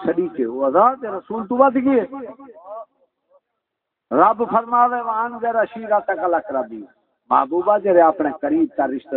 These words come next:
دار ہے، انہیں کو زیادہ کرا۔ انہیں کیا کر؟ تو تو خدا کو نہ وجہ ہے،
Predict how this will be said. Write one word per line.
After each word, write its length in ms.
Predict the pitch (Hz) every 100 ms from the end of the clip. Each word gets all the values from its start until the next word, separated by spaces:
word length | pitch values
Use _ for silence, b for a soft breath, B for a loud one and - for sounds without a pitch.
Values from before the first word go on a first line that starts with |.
| 113
دار 180 | 131 143
ہے، 120 | 185
انہیں 220 | 180 151
کو 100 | 127
زیادہ 400 | 104 143 143 135 139
کرا۔ 160 | 117 98 - _ _ _ _ _ 679 605 554 _ _ _ _
انہیں 200 | 147 170 -
کیا 140 | 190 165
کر؟ 180 | 185 180 - 190 _ 185 185
تو 80 | 185
تو 360 | 175 226 247 202 - _ _ _
خدا 320 | 185 185 240 240
کو 140 | 240
نہ 80 | 240
وجہ 260 | 247 254
ہے، 120 | 247